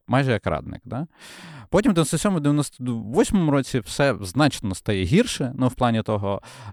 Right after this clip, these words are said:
е, як, е, цей явно інспірований Росією агент, е, як він тут працював. Тобто дев'яносто сьомий, дев'яносто восьмий рік він був першим пі-,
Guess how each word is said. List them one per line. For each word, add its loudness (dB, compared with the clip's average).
е, -2
як, 0
е, -2
цей -6
явно 2
інспірований -4
Росією -6
агент, -4
е, -4
як -2
він -2
тут -12
працював. -6
Тобто -10
дев'яносто -6
сьомий, -2
дев'яносто -4
восьмий 0
рік -6
він 0
був -4
першим -2
пі-, -8